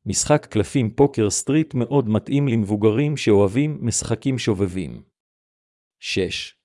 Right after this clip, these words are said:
משחקי קופסה למבוגרים. משחקי קופסה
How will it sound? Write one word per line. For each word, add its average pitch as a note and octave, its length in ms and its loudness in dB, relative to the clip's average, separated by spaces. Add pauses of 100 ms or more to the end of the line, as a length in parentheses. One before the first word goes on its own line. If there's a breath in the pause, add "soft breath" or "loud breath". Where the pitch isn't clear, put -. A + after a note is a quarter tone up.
(200)
משחקי A#2 540 2
קופסה C3+ 460 0
למבוגרים. F#2+ 800 0 (1000)
משחקי C3+ 540 0
קופסה A2+ 520 2